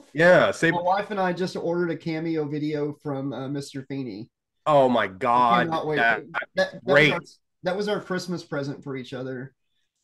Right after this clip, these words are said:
Speaker 2: And, uh, we, we said, "Miss, we need advice from Mister Feeney, uh, because I'm having, uh, trouble,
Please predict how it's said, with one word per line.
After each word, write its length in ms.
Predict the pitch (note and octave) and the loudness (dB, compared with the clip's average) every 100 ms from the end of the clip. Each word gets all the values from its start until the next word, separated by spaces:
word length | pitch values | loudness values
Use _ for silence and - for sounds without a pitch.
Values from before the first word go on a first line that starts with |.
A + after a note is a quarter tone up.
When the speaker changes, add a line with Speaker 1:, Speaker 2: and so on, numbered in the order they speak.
| - | -10
Speaker 2:
And, 420 | C#3+ D3 C#3+ C#3 | -6 -4 -4 -4
uh, 300 | C3+ A2 - - | -6 -8 -10 -6
we, 240 | D#3+ D#3 | -4 -4
we 140 | D#3 D#3+ | -4 -4
said, 260 | F#3+ E3+ | -4 -4
"Miss, 240 | E3+ F3+ F3 | -4 -6 -6
we 140 | E3+ | -2
need 300 | F3 D#3+ C#3+ | -2 -4 -8
advice 480 | - D3 C#3 D#3 E3 | -8 -8 -2 -2 -2
from 160 | E3 D#3 | -4 -8
Mister 300 | D#3+ - F3 | -8 -6 -8
Feeney, 480 | F3 D#3 C#3 C3+ C#3+ _ _ _ _ _ | -6 -6 -6 -10 -14 _ _ _ _ _
uh, 180 | C#3+ C#3+ | -6 -4
because 300 | D3 D3 D3 | -4 -4 -4
I'm 240 | C#3+ D3+ | -4 -4
having, 520 | D#3+ D#3 D#3 D3 D3 - | -4 -4 -4 -4 -4 -8
uh, 200 | C3+ B2 | -10 -10
trouble, 640 | A#2 - D3 C#3+ C#3 C3+ - | -8 -4 -2 0 -2 -2 -8